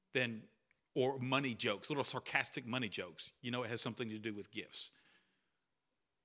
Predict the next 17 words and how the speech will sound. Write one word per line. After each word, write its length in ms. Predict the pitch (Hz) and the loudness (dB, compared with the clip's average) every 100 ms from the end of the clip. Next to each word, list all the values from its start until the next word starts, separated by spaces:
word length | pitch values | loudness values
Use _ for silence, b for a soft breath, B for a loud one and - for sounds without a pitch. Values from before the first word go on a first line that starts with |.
| _ _ _ _ _ _ _ _ | _ _ _ _ _ _ _ _
Um, 180 | 110 101 | -4 -4
sarcasm, 800 | - - 175 175 151 127 120 120 | 0 4 4 6 6 6 4 -2
if 160 | 127 117 | -6 -8
you 60 | |
flip 260 | 101 165 - | -2 -2 0
it 80 | 135 | -2
upside 380 | - - 113 107 | -2 -4 -4 -2
down, 360 | 120 107 104 | -2 -2 -8
<laughs> 1300 | - - - - - _ _ _ - - - _ _ | -14 -16 -20 -20 -20 _ _ _ -20 -20 -20 _ _
is 120 | 123 113 | -6 2
a 40 | |
way 120 | 123 | 4
to 80 | 117 | 4
find 300 | - 123 117 | 2 0 0
out 220 | 110 107 | -2 -2
what 160 | 113 - | -8 -6
somebody 320 | 120 107 | -4 -4